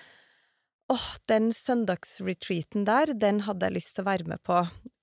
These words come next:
Og, ehm, jeg ble jo rett og slett helt satt ut, både under, eh, session, tenkte jeg å si, men også etterpå, og hvilken effekt det hadde for meg i lang tid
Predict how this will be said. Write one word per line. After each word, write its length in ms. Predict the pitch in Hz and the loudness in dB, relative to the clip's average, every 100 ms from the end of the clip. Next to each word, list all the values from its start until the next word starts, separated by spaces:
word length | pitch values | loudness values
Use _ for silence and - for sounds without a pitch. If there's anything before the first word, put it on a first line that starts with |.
| 208 | 0
Og, 460 | 208 208 208 214 - - - - 220 | 2 2 2 2 0 -8 -20 -8 -2
ehm, 840 | 208 202 202 196 196 196 196 196 - _ - - - - _ - | 0 0 0 0 0 0 0 -2 -4 _ -14 -14 -20 -20 _ -4
jeg 160 | 214 | -2
ble 140 | 226 220 | 2 4
jo 120 | 185 | 4
rett 180 | 185 - | 0 -6
og 60 | 208 | -6
slett 400 | 196 - _ 208 _ | -6 -8 _ -20 _
helt 160 | 196 196 | -8 -8
satt 460 | - - - _ - | -8 -8 -8 _ -6
ut, 160 | 277 - | -4 -2
både 300 | 294 214 202 - | 0 0 0 0
under, 560 | 240 196 175 180 196 202 185 _ _ | -2 0 0 0 0 0 -6 _ _
eh, 1120 | 196 196 196 190 190 202 202 196 196 202 202 - - - - - - | -6 -2 -2 -2 -4 -6 -8 -10 -10 -10 -10 -14 -16 -16 -16 -16 -14
session, 460 | - 208 - 175 | -4 -2 0 -4
tenkte 260 | 190 254 254 | -2 -2 -2
jeg 60 | 269 | -2
å 60 | |
si, 100 | 262 | 2
men 160 | 233 233 | 2 2
også 280 | 254 - 208 | 0 -2 -4
etterpå, 580 | - - _ 180 - 226 339 - | -4 -10 _ -8 0 2 2 2
og 240 | 247 233 214 | 0 0 -4
hvilken 400 | 226 214 - 208 | -4 -4 -2 0
effekt 460 | 220 - 180 - - | 0 -2 -8 -10 -10
det 140 | - 185 | -6 -4
hadde 160 | 175 | -6
for 240 | - 185 175 | -2 -2 0
meg 320 | 180 202 220 - - - - _ _ | 2 2 0 -4 -20 -20 -20 _ _
i 300 | 214 208 208 - | -2 0 0 -2
lang 300 | 214 202 208 226 | -2 0 0 -2
tid 440 | - 196 208 202 | -6 -4 -4 -6